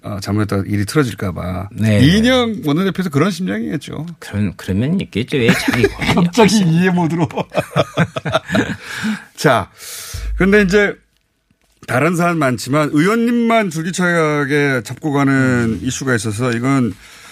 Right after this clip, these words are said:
Speaker 1: 어, 의원님 계실 때 얘기를 해야 되겠습니다. 저기 인보사 문제 있지 않습니까?
Speaker 2: 네네.
Speaker 1: 예. 요게 이제 잠잠해져 버렸어요. 어, 바이오 부분인데 이게 말하자면, 어, 일종의 사기죠, 사기. 예.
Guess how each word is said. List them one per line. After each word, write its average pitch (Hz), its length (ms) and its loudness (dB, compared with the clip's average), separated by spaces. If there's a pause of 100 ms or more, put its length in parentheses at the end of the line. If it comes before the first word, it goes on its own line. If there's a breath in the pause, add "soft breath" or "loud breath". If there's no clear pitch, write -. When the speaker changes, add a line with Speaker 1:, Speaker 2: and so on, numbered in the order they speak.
(260 loud breath)
Speaker 1:
어, - 60 -2
의원님 151 440 2
계실 123 260 0
때 113 200 2
얘기를 101 240 -2
해야 123 100 0
되겠습니다. 95 500 -10 (180)
저기 101 340 -4
인보사 156 560 4
문제 95 260 -4
있지 98 160 -10
않습니까? 107 440 -6
Speaker 2:
네네. 78 280 -6
Speaker 1:
예. 95 280 -2 (600 loud breath)
요게 185 220 4
이제 190 220 2 (240)
잠잠해져 175 520 2
버렸어요. 117 500 -4 (1300 loud breath)
어, 110 760 0
바이오 147 360 2
부분인데 131 480 0
이게 143 360 0
말하자면, 147 840 0 (920 soft breath)
어, 117 340 0
일종의 185 260 0 (220)
사기죠, 269 460 0
사기. 175 440 -4 (120)
예. 98 340 -2